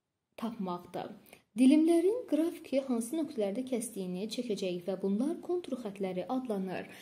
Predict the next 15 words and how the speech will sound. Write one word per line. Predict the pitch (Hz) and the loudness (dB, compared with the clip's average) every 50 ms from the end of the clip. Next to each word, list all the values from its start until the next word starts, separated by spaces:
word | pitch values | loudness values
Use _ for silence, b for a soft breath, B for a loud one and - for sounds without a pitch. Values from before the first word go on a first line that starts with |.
| B B B | B B B
Biz | - 226 220 214 - - | 0 2 2 2 0 0
hələ | - 294 311 320 302 302 | 2 4 6 6 6 6
üç | - 294 - - | 4 -2 -2 2
ölçüdəyik, | 262 226 214 214 - 208 196 196 196 185 180 180 | 2 2 2 2 0 2 2 2 4 4 2 0
hələ | - 247 262 262 262 247 - 208 | 0 0 0 2 2 2 2 0
bitirməmişik. | 196 196 196 - 196 196 190 170 170 175 180 - - 202 - - - - | 0 -2 -2 -2 -2 -2 -2 -2 -4 -4 -4 -2 0 0 0 0 -2 -4
İndi | - 214 202 185 185 190 285 330 349 - - | -4 -2 -2 -2 2 4 4 4 4 2 0
edəcəyimiz | 220 208 208 202 196 202 185 185 190 202 202 196 - | -2 -2 -2 -4 -2 -2 -4 -4 -6 -8 -8 -10 -10
kontur | - - 233 226 220 - 311 311 | -8 -4 -4 -4 -2 -2 -4 -4
xətlərini | - 339 330 330 - 320 302 302 294 277 285 269 - | -2 -4 -4 -4 -2 0 0 2 2 0 -2 0 0
götürmək | 214 220 - 196 190 185 190 190 190 180 185 | -2 -2 -2 -6 -8 -6 -4 -4 -4 -4 -4
və | - - | -6 -4
onları | 180 185 185 185 185 185 185 - - 320 | -6 -4 -4 -4 -4 -4 -4 -4 -4 -6
x, | 311 - 370 - - | -6 -6 -10 -12 -6
y | - 311 | -4 -4